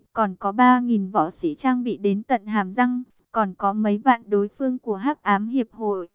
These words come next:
Cuộc chiến bên ngoài tiến vào tàn cuộc, binh lính lao vào địa lao càng lúc càng nhiều, dưới sự chỉ huy của thống lĩnh không hề sợ chết phát động từng đợt công kích mãnh liệt với thiên sứ quân đoàn.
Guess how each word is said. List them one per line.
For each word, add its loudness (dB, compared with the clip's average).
Cuộc -2
chiến -2
bên 2
ngoài 0
tiến -2
vào 4
tàn 0
cuộc, -2
binh -2
lính -2
lao 2
vào 2
địa 0
lao 2
càng 0
lúc -6
càng 0
nhiều, 0
dưới 2
sự -8
chỉ -4
huy -6
của -6
thống -6
lĩnh -2
không -6
hề 2
sợ -6
chết -6
phát 0
động -2
từng -2
đợt -2
công -4
kích -8
mãnh -2
liệt 2
với 0
thiên -2
sứ -2
quân 0
đoàn. 2